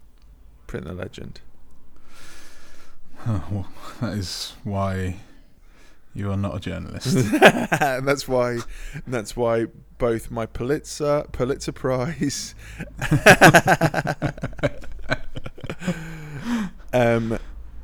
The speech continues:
Speaker 1: was rescinded, but also my book, History of Myths, has been a, <laughs> has been a large bestseller. <laughs> Did you know that there's a, a fish called a dongfish,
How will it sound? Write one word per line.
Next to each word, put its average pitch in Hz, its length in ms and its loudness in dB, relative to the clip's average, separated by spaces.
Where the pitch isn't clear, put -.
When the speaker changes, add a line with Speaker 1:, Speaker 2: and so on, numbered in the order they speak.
Speaker 1:
was 113 400 2
rescinded, 170 600 2
but - 80 -2
also 170 460 2
my 120 180 0
book, - 540 -2
History 139 520 -4
of 127 100 -2
Myths, - 720 -6
has 107 200 -6
been 107 260 -6
a, 107 40 -2
<laughs> - 160 2
has 160 200 0
been 214 200 6
a 127 40 6
large 127 380 8
bestseller. 127 1040 2
<laughs> - 80 -6
Did 151 180 -4
you 180 120 2
know 175 200 0
that 123 140 -2
there's 147 280 4
a, 139 300 6
a 127 80 2
fish 165 320 0
called 117 220 0
a 113 60 2
dongfish, 131 920 0